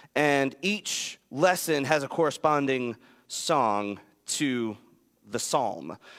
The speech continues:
Uh, if you are into music, if you love that kind of thing and you want to know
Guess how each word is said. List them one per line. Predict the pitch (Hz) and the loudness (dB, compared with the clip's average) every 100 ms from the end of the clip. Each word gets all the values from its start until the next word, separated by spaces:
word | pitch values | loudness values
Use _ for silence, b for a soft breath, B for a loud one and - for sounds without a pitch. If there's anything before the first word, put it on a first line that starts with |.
| B B | B B
Uh, | 135 123 | 2 4
if | 151 240 | 2 2
you | 233 | 4
are | 202 - | 4 4
into | 214 269 254 226 | 4 4 4 2
music, | 196 190 185 104 - | 2 0 -2 -4 -8
if | 123 139 | -6 -2
you | 139 | 0
love | 131 147 196 175 | 4 6 6 4
that | 185 180 | 2 4
kind | 190 190 | 2 2
of | |
thing | - 202 220 220 | 0 -2 -2 -2
and | 147 | 0
you | 147 | 0
want | 139 151 | 2 0
to | 156 | 0
know | 143 143 143 | 0 2 2